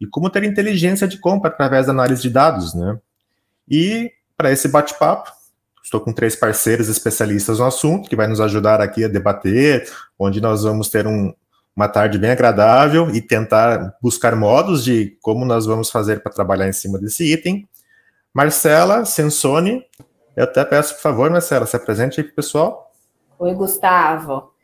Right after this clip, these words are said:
Speaker 2: Obrigada pelo convite, por estar participando aí com vocês. É, eu, eu sou atualmente gerente de procurement na Âmbar.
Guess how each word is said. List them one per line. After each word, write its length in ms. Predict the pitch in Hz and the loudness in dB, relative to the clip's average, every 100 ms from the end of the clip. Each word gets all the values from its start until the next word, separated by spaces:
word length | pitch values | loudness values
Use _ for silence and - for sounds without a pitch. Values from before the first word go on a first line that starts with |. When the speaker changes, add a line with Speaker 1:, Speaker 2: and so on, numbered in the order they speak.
| _ _ | _ _
Speaker 2:
Obrigada 500 | - 170 170 165 175 | -10 -4 0 2 0
pelo 300 | 175 175 165 | 0 -2 -2
convite, 880 | 170 156 - 151 165 190 - - 180 _ | -2 -4 -4 -2 -2 -2 -8 -14 -16 _
por 80 | - | -18
estar 240 | 175 - | -10 -6
participando 540 | 156 175 170 - 160 160 | -4 -4 -6 -8 -6 -4
aí 80 | 156 | -4
com 180 | 156 | -6
vocês. 880 | 151 151 - 160 160 175 196 - - - _ _ _ | -10 -8 -6 -2 0 2 -2 -4 -10 -14 _ _ _
É, 680 | - 160 160 156 156 151 170 | -4 0 2 4 4 2 0
eu, 320 | 180 175 170 | 2 2 2
eu 200 | - 175 | 2 0
sou 300 | 170 - 190 | 0 0 4
atualmente 880 | 175 175 170 170 165 165 160 - 160 | 4 4 0 0 0 0 -4 -6 -6
gerente 480 | 170 165 170 170 170 | 0 2 2 0 -6
de 80 | 175 | -8
procurement 640 | 180 170 - 175 180 175 - | -6 -6 -2 -2 -2 -6 -8
na 280 | 175 160 165 | -6 -4 -2
Âmbar. 400 | 160 165 180 277 | -2 2 4 4